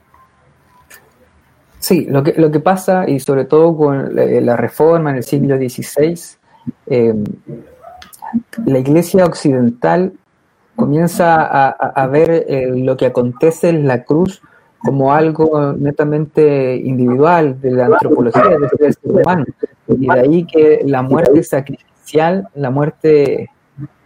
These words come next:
de Jesús, se le quita esta visión cósmica. Es decir, en el Nuevo Testamento, si uno lee los evangelios, eh,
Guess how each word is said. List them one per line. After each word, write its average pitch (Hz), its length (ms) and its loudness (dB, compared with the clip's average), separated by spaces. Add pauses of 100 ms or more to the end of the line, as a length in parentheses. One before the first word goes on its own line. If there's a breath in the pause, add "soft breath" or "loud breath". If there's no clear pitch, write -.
(120)
de 131 160 -2
Jesús, 185 680 -4
se - 240 -2
le 131 240 0
quita 202 540 -2 (400)
esta 139 880 0 (480)
visión 156 440 0 (160)
cósmica. 120 760 -2
Es 131 100 -2
decir, 147 260 2
en 147 120 2
el 143 60 -2
Nuevo 165 160 0
Testamento, 175 500 -2
si 165 100 -6
uno 165 120 -2
lee 170 160 4
los 175 120 4
evangelios, 143 680 0 (440 loud breath)
eh, 120 260 0